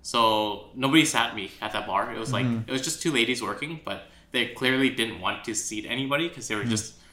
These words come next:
Speaker 2: Busy?
Speaker 1: lazy. <laughs>
Speaker 2: Oh, they're
Speaker 1: Yeah, it was, it
Speaker 2: lazy.
Speaker 1: was slow. It wasn't busy.
Speaker 2: Oh,
Speaker 1: But they
Speaker 2: shoot.
Speaker 1: were just, like, really, they were moving at zero point five speed.
Speaker 2: What?
Speaker 1: It was, like, slow motion, yeah. And then they were just, uh, yeah, it was just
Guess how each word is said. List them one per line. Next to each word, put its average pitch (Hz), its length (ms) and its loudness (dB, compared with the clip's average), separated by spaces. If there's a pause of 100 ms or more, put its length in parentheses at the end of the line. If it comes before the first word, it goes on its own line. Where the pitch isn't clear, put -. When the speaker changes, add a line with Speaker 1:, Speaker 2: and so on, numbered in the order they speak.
(180)
Speaker 2:
Busy? 120 320 -2 (140)
Speaker 1:
lazy. 113 460 -2
<laughs> - 440 -10
Speaker 2:
Oh, 135 340 6
they're 117 120 2
Speaker 1:
Yeah, 143 140 6
it 160 60 6
was, 160 200 6
it 127 40 2
Speaker 2:
lazy. 139 100 2
Speaker 1:
was 107 180 2
slow. 113 340 0
It 104 80 -4
wasn't - 380 -8
busy. 104 240 -6
Speaker 2:
Oh, 131 500 4
Speaker 1:
But - 120 -2
they 135 100 4
Speaker 2:
shoot. 123 80 4
Speaker 1:
were 127 80 2
just, 135 240 0
like, 107 180 2
really, 123 680 2
they 131 100 2
were 165 140 4 (120)
moving 135 360 2
at 98 280 2
zero 117 200 2
point 117 200 -4
five 98 200 -6
speed. - 260 -14 (500)
Speaker 2:
What? 190 260 8
Speaker 1:
It - 40 10
was, - 60 8
like, 131 120 4
slow 117 380 4
motion, 107 460 -4
yeah. 95 180 -8 (380)
And 120 180 4
then 120 400 6
they 123 140 4
were 131 100 6
just, 143 340 -4
uh, 143 60 -2
yeah, 147 320 -4
it - 20 -6
was 139 140 -10
just 160 200 -2